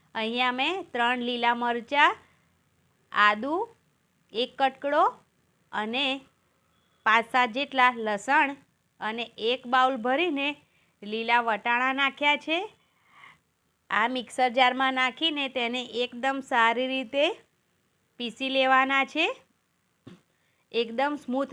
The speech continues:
નથી કરવાનું, થોડું દરદરું પેસ્ટ રાખવાની છે. થોડા વટાણા આખા રહેશે તો પણ ચાલશે. હવે ખીરું બનાવી લઈએ. તો મેં અહીંયા એક બાઉલ ભરીને ચોખાનો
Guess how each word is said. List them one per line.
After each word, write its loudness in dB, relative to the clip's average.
નથી -2
કરવાનું, 0
થોડું -2
દરદરું 0
પેસ્ટ -2
રાખવાની 0
છે. 2
થોડા 4
વટાણા 2
આખા 0
રહેશે 0
તો 4
પણ 0
ચાલશે. 2
હવે 0
ખીરું -4
બનાવી 0
લઈએ. 0
તો -2
મેં 0
અહીંયા 0
એક -4
બાઉલ 2
ભરીને 0
ચોખાનો 2